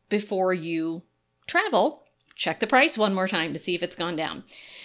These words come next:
So by making this a part of your process that you just do automatically on autopilot, you will save yourself tens of thousands of points every year.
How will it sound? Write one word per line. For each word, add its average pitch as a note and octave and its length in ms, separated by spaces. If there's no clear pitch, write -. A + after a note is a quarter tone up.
So C4+ 160
by C#4+ 200
making G4+ 420
this D#4 160
a C4 60
part G3+ 340
of F#3+ 100
your F3 140
process C#4+ 680
that - 180
you F#3+ 160
just G#3 440
do G3+ 500
automatically F#3 880
on E3 220
autopilot, D#4 920
you B3+ 200
will F#4+ 160
save A3 420
yourself F3+ 680
tens B3 600
of G#3+ 200
thousands F#3 600
of - 220
points - 540
every F3+ 300
year. D3 340